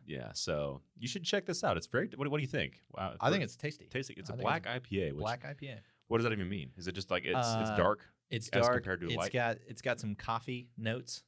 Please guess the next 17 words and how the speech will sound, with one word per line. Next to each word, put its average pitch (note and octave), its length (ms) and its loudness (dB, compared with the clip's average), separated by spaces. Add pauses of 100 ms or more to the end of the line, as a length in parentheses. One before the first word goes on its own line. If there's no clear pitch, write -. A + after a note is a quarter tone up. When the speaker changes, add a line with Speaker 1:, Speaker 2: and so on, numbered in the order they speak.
(100)
Speaker 2:
to B2 160 0
it, C3 120 -4
but A#2+ 120 -2
then C3+ 120 2
it's A#2+ 140 -6
also C3 340 0
got A#2+ 240 0
the G#2 360 0
citrusiness - 840 -4
Speaker 1:
The C3 80 6
fruities. G2+ 420 4
Speaker 2:
of G2 160 -12
a G#2+ 120 -4
nice G#2+ 400 -8
I A2+ 100 -4
P C3 140 -8
A. - 140 -14